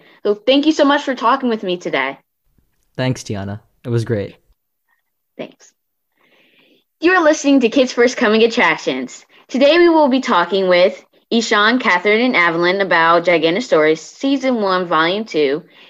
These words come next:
Speaker 1: Sammy and Allison about Walking with Herb, and listen to their interview with Ev-, Edward James Olmos. We will talk to Ishan about Do Good, and we will talk to Sinai Rain, Ishan, Alma, Kyla, and Evelyn about Live from Mount Olympus,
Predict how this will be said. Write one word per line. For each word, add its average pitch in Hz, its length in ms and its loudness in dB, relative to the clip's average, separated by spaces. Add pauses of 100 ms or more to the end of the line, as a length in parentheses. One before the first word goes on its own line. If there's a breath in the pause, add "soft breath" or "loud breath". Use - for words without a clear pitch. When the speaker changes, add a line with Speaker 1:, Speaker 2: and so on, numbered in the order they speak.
Speaker 1:
Sammy 294 300 2
and 311 100 0
Allison 190 640 0
about 165 440 2
Walking 165 340 0
with 247 160 -6
Herb, 156 300 0 (260 soft breath)
and 311 160 0
listen 285 260 -2
to 254 140 0
their 226 240 2
interview 180 400 -2
with 180 260 2
Ev-, 185 240 -4 (200)
Edward 247 460 0
James 185 420 0
Olmos. 156 680 -2 (500 soft breath)
We 254 100 2
will 240 140 4
talk 277 240 0
to 330 120 -8
Ishan 214 380 -2
about 175 320 -2
Do 208 140 -4
Good, 165 540 0 (400)
and 294 220 0
we 285 120 0
will 277 160 4
talk 214 320 -4
to 196 100 -4
Sinai 185 400 -2
Rain, 185 360 -2
Ishan, 202 500 -8
Alma, 254 560 -2 (220 soft breath)
Kyla, 214 320 2
and 190 180 0
Evelyn 196 440 -2
about 160 560 0
Live 175 240 0
from 175 140 -6
Mount 160 280 -2
Olympus, 262 600 -6